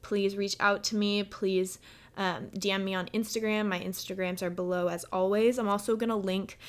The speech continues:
some extra resources below that I found really helpful whenever I was starting a podcast. There's one resource in particular, which is Podcast Insights.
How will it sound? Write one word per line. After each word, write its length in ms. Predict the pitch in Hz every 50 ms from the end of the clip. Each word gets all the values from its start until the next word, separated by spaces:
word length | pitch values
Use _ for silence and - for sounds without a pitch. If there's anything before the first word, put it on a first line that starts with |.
| - - -
some 220 | - - 202 190 - -
extra 400 | 202 196 - - - 208 196 190
resources 760 | 185 185 196 196 - 208 196 196 196 - 202 196 196 190
below 480 | 190 - 190 180 180 175 170 175 175 185
that 260 | 185 180 170 - - -
I 240 | - 180 175 175 190
found 320 | 190 - 214 220 226 240
really 220 | 240 247 247 254 247
helpful 520 | 233 262 254 247 254 - - 269 269 269
whenever 360 | 262 226 208 202 202 196 -
I 180 | - 180 180 185
was 260 | 196 196 202 208 208
starting 480 | - - - - 233 220 220 226 226 233
a 40 |
podcast. 720 | 220 - - 233 233 226 - 233 233 220 226 220 - - - - - - - -
There's 200 | - 196 196 190
one 480 | 196 185 190 190 190 190 196 202 208 -
resource 460 | 220 202 196 196 - 202 196 190 190
in 140 | - 190 185
particular, 720 | 190 185 180 - - 196 190 - 202 196 196 196 202 202
which 180 | 190 185 - 185
is 80 | 180
Podcast 720 | - - - - 185 190 208 208 - 190 190 196 - - -
Insights. 800 | 190 185 190 202 - - 220 220 220 233 247 247 - - -